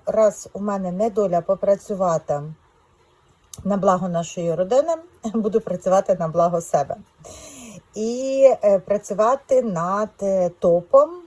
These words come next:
своїм, е, полосяйвом. І почала я думати над обробкою. Мені потрібно обробити краї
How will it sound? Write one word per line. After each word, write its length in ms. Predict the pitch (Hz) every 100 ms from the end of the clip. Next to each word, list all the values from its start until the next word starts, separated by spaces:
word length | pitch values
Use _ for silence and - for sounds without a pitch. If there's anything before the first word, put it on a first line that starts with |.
| _
своїм, 720 | - - 190 208 190 202 190 -
е, 80 | 185
полосяйвом. 1080 | 175 233 220 180 170 - 175 156 151 180 285 349 _ - - - - _ _ _ _ _
І 180 | 247 311 339
почала 560 | 233 226 - 226 208 240
я 180 | 294 233
думати 500 | 175 220 240 - 220
над 380 | 180 180 196 190 -
обробкою. 960 | 196 170 208 202 - - 156 143 160 156 - - -
Мені 280 | 190 202 254
потрібно 500 | - - 208 185 185 -
обробити 1120 | 190 226 - 247 202 208 190 175 - 156 156 -
краї 720 | - 185 208 214 190 170 151